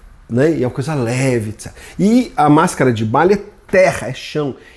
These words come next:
E uma das coisas que o professor falou, o Mai Soeng falou, falou assim, "Levanta o ombro e trabalha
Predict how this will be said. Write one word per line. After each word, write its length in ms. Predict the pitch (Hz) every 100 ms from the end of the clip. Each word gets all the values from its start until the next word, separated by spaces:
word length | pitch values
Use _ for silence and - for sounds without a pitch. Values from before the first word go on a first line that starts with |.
| _ 139
E 80 |
uma 100 | 185
das 200 | 202 196
coisas 320 | - 175 156 -
que 100 | 151
o 160 | 131 120
professor 460 | 135 123 123 131 110
falou, 180 | 127
o 40 | 120
Mai 180 | 120 120
Soeng 400 | - 120 117 107
falou, 300 | - 110 135
falou 180 | 123 -
assim, 80 | -
"Levanta 480 | 131 160 156 254 254
o 100 | 254
ombro 420 | 180 170 127 92 - _ _ _ _ _ -
e 60 | 139
trabalha 680 | - 175 156 190 220 233